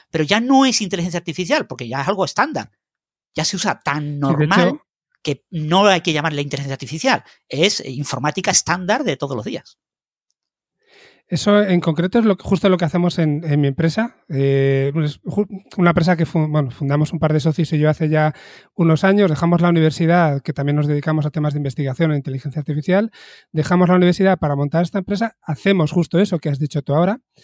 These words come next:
Speaker 2: Y lo que pasa es que empezamos un poco como a pecho descubierto, diciendo que,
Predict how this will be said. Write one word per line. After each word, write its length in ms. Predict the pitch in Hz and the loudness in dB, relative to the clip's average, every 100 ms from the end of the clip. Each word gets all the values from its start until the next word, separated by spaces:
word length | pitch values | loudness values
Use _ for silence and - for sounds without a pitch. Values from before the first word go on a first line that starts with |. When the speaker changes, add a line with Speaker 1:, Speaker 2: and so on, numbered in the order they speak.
| - - _ | -20 -20 _
Speaker 2:
Y 140 | 208 | 0
lo 140 | 196 180 | 2 2
que 100 | 165 | 0
pasa 180 | 156 180 | 0 -2
es 80 | |
que 520 | - 226 202 165 160 147 | 0 2 4 4 2 0
empezamos 540 | 135 139 175 190 202 | 0 -2 0 0 0
un 100 | 208 | 0
poco 260 | 226 226 214 | 0 0 0
como 360 | 202 196 196 | 2 4 4
a 60 | 185 | 2
pecho 220 | 196 196 | 0 0
descubierto, 580 | 185 - 175 190 175 170 | -2 0 2 2 0 -2
diciendo 500 | 160 - 175 175 160 | -2 0 0 2 0
que, 280 | 160 151 | 0 -2